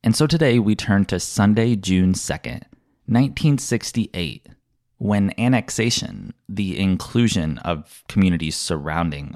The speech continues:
a city, was the hot topic in South Bend. Annexation helps cities stay alive.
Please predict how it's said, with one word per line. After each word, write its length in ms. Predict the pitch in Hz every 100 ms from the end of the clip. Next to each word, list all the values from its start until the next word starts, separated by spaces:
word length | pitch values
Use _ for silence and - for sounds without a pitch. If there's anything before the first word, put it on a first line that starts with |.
| -
a 120 | 76 -
city, 500 | - 131 - - - -
was 160 | 90
the 80 | 92
hot 240 | - -
topic 560 | - - - - - - _
in 80 | 82
South 300 | - - -
Bend. 340 | 57 - - _ _ _ _ _ _ _ _ - - _ _ - - - - _ - - - - - _ _ _ _ _ - - - - - - - - -
Annexation 720 | 127 170 - - 113 - 117
helps 380 | 98 127 131 -
cities 460 | - - 113 113 -
stay 300 | - 85 87
alive. 640 | 80 71 - - -